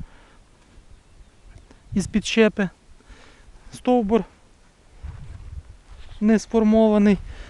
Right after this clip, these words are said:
не обчищений. Ось так, більш наглядніше от подивимось. Ось дивіться. Це все необхідно удаляти, так як сформувати необхідно стовбур, штамп наш. Удаляємо ми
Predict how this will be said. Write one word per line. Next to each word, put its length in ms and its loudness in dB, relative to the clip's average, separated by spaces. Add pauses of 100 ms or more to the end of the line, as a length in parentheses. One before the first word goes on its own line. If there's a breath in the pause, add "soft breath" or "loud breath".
(180 loud breath)
не 120 8
обчищений. 720 4
Ось 240 -4
так, 340 0
більш 240 -2
наглядніше 640 2
от 80 -10
подивимось. 640 4 (720 soft breath)
Ось 180 -12
дивіться. 460 -6 (2500 soft breath)
Це 140 0
все 200 2
необхідно 500 4
удаляти, 440 2
так 140 -2
як 160 0
сформувати 580 2
необхідно 500 0
стовбур, 540 -6 (160)
штамп 440 -2 (720 soft breath)
наш. 400 0 (1400 loud breath)
Удаляємо 640 6
ми 240 2